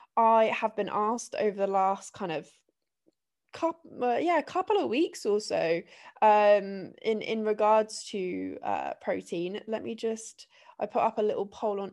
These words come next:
Instagram. Let me check that. No, I've answered all of those. Fantastic. So yeah, that is your kind of protein handbook, really. Just make sure you're getting a good amount in each day.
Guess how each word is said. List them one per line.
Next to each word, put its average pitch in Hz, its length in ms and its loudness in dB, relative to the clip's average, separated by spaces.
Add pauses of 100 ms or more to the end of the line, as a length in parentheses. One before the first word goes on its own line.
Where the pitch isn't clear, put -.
Instagram. 247 500 -6
Let 226 100 -10
me 220 80 -10
check - 400 -12
that. 285 520 0 (400)
No, 269 160 0
I've 262 160 2
answered 240 320 -6
all 226 160 -4
of 220 80 -10 (140)
those. 285 800 0 (240)
Fantastic. - 840 0
So 277 140 -2
yeah, 320 340 4
that 262 220 4
is 339 160 0
your 349 140 2
kind 285 280 0
of - 160 -2
protein 262 380 0
handbook, 226 580 -2
really. 214 460 -2 (280)
Just 233 160 -10
make 294 160 0
sure - 160 -2
you're 285 140 2
getting 233 320 0
a 214 80 0
good 208 180 0
amount 185 280 -2
in 175 180 -2
each - 280 -6
day. 190 360 2